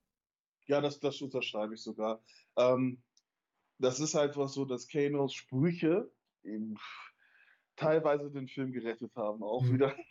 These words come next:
Speaker 1: Weil es, es ist auch so dieses, ähm,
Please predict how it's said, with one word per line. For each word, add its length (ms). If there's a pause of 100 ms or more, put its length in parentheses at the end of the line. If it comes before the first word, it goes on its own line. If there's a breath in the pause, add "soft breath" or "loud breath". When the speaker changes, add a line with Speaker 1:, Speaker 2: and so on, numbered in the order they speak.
(160)
Speaker 1:
Weil 280 (340 soft breath)
es, 300
es 180
ist 160
auch 160
so 160
dieses, 460
ähm, 380